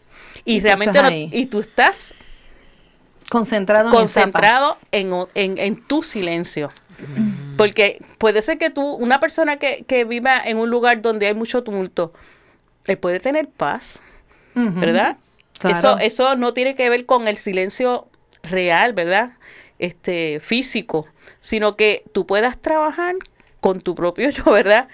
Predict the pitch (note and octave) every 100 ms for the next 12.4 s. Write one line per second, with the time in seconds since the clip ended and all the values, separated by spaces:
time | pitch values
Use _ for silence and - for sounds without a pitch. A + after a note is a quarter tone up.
0 | - - - _ A3 G3 G3 G3 G#3 -
1 | A3+ G#3+ A3 G#3+ F#3+ - F3+ F#3+ G#3 -
2 | - F#3 F3 F#3+ G3+ F#3+ - F3 D#3+ E3+
3 | F#3 D#3+ D3+ D3+ D#3+ E3+ F3 E3+ E3+ D#3+
4 | F3 G3+ G3+ G#3 - F3 G3 F3+ G3 G#3
5 | G#3 - - - - - - - A3 C#4
6 | - _ G3 F#3+ F#3+ - F3+ F3 F3 -
7 | C4 D4 B3+ B3 - - _ _ - -
8 | - - - C4+ A#3+ - - - - -
9 | - - G3 F#3+ A#3+ G#3+ F3+ F3+ F#3+ F#3+
10 | A3 G#3+ C4 A#3 E3 D#3+ - - - -
11 | A#3 - B3 A3 - A3 A3+ B3+ C4 C4+
12 | C#4 C#4 D#4+ D#4+